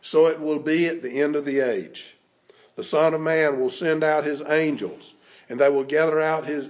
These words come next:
of his kingdom all things that offend, and those who practice lawlessness, and will cast them into the furnace of fire. There will be wailing and gnashing of teeth. Then the righteous will shine forth as the sun in the kingdom of their Father. He who has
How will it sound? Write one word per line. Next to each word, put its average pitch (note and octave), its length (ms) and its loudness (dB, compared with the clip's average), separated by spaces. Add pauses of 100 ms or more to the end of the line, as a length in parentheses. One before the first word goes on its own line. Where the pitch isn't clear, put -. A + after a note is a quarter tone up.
of C3 120 -6
his D#3 220 -2
kingdom E3 480 -2
all E3 320 0
things D#3+ 380 -2
that C#3 120 0
offend, C3+ 560 -2 (500)
and G#2 120 -16
those C3 240 2
who C3+ 80 -8
practice C3+ 420 -2
lawlessness, A2+ 720 -2 (380)
and C#3+ 100 2
will C3 140 0
cast E3 320 2
them D#3 160 -4
into C#3+ 220 0
the C3 80 -2
furnace D#3 360 0
of E3 100 -6
fire. B2 360 0 (640)
There C3 160 4
will C#3+ 140 0
be C#3+ 120 0
wailing D3+ 520 2
and A#2+ 120 -2
gnashing C#3 380 0
of C3+ 140 -4
teeth. G#2 320 -6 (720)
Then D#3 160 2
the D3+ 80 4
righteous D3+ 480 2
will C3 120 0
shine C#3+ 420 0
forth D#3 360 0
as B2 120 -6
the B2 80 -4
sun D3+ 400 0
in C3+ 120 -4
the C3 60 -6
kingdom D#3 400 -2
of D3 80 -2
their D3 140 2
Father. C#3 380 0 (580)
He D3 120 -2
who D3 120 4
has C#3 260 4